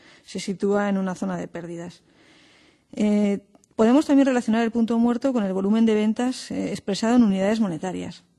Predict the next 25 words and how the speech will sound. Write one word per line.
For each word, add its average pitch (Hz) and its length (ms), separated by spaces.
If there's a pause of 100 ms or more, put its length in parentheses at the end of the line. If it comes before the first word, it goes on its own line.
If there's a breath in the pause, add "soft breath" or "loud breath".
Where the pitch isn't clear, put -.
(280)
En 196 140
este 202 220
caso, 214 240
diremos 202 360
que - 60
una 190 120
empresa 214 280
ha - 20
alcanzado 185 360
el 185 80
punto 214 300
muerto 240 520
cuando 185 320
ha 185 60
vendido 196 340
tantas 196 340
unidades 185 320
monetarias. 180 600
En 196 80
nuestro 185 320
ámbito, 202 380
pues, - 180
tantos 180 380
euros, 170 320
¿no? 240 180